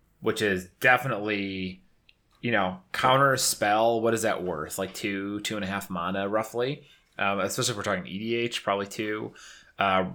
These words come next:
bounce a permanent, probably worth one. Create a token of a copy you control. That's, like, two or three. And draw a card is worth, like, roughly one to one and a half. So you're getting a bit of a mana savings when you play this. Um,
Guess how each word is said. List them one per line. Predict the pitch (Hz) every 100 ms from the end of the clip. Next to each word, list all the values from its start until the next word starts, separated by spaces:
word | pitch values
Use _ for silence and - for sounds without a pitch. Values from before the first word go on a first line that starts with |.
| -
bounce | 110 110 117
a |
permanent, | - - 113 113 113 117 -
probably | 113 104
worth | 98 98 95 92 -
one. | 92 92 92 92 98 95 101 104 - - - - - - - - -
Create | 131 123
a | 110
token | - 113 113 120
of | 95
a |
copy | 90 98 104 120
you | 113
control. | 110 117 - 110 110 113
That's, | 95 92
like, | 131
two | - - 92
or |
three. | 92 - 92 92 92 90 98 98 - -
And | 104
draw | 95 107 104
a |
card | - - 87 95 104
is | 101
worth, | 104 110 110 113
like, | 110 -
roughly | - 101 - 110 107
one | 98 107 110
to | 107
one | 104 107
and | 107
a |
half. | 110 113 117 120 - - - -
So | - 175
you're | 170 190 196
getting | 190 180
a | 147
bit | 131 123
of | 131
a |
mana | 127 107 104 117
savings | - 120 120 123 123 - -
when | 113
you | 117
play | 113 101 101
this. | 117 123 - - _ _ _ - -
Um, | 95 92 92 90 90 92 90 92